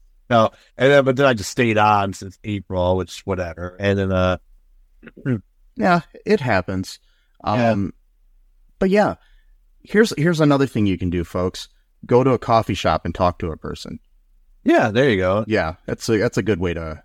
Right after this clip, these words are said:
Speaker 2: have, you know, social interactions outside of that. As they say, touch grass. Come on.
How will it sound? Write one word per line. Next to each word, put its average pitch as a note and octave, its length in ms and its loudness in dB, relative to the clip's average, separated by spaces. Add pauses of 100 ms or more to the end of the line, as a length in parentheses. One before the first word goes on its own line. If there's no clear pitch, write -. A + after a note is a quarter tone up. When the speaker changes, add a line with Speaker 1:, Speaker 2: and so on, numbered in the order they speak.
Speaker 2:
have, E2+ 340 -2 (100)
you F2 160 -2
know, D#2+ 220 -2 (480)
social F2 640 0
interactions D#2+ 920 -4 (560)
outside E2 540 -2
of D#2+ 160 -8
that. D#2+ 260 -4
As F2+ 140 -4
they G2+ 120 2
say, E2+ 280 -2
touch - 360 -6
grass. D#2+ 400 -8
Come F#2 160 -8
on. E2 220 -12